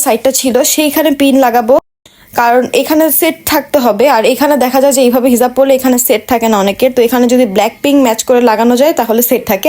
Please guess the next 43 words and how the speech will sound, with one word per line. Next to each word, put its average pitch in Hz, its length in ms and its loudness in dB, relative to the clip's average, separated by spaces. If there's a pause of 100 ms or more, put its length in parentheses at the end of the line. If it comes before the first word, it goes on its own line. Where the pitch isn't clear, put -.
আপনার 302 240 2
এটা 285 160 0
অপশনাল, 226 380 0
এটা 233 100 0 (100)
লাগাতেও 240 340 -2
পারেন, 294 260 2
নাও 240 240 2
লাগাতে 214 320 -4
পারেন, 220 180 0 (640)
but 214 140 0 (120)
উপর 302 220 0
দিয়ে 330 140 2
একটু 330 180 0
ভাঁজ 233 180 -2 (120)
করে 302 160 2 (100)
পিন 277 120 4 (100)
লাগাতে 262 320 0
হবে, 277 200 2 (120)
যাতে 240 260 0
হচ্ছে 247 280 -2 (160)
সামনের 240 360 2
দিকটা 254 180 0 (100)
সুন্দর 269 220 2 (100)
দেখা 208 220 -2
যায়। 226 140 -4 (520)
তো 294 40 2 (120)
এখানে 294 260 -2
আমি 285 160 2
একটু 311 200 -2
পিন 294 220 2
লাগিয়ে 285 340 0
নিয়েছি। 247 280 0 (800)
আর 233 100 2 (180)
এরপর 330 280 0
হচ্ছে 330 240 -2 (200)
আমি 254 160 2 (140)
সাইড 254 260 0
দিয়ে 285 180 2
এখন 294 160 0 (100)
পিন 262 220 2
ক-, - 100 -6 (100)
মারবো। 226 280 0 (760)
তো 262 60 2